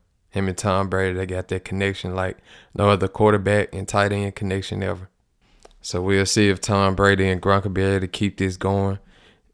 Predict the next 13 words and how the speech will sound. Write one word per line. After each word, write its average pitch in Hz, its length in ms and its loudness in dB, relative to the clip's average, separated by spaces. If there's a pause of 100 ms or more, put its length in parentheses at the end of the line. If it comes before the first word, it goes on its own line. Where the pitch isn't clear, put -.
(120)
into 95 240 -2
the 90 80 0
playoffs, 92 560 0
especially 107 460 4
with 95 300 -2 (540)
them 95 200 -2
having 92 720 0
most 101 240 0
of 95 80 -2
their 95 160 0
wide 98 160 2
receivers 95 500 -4
down. 95 380 -6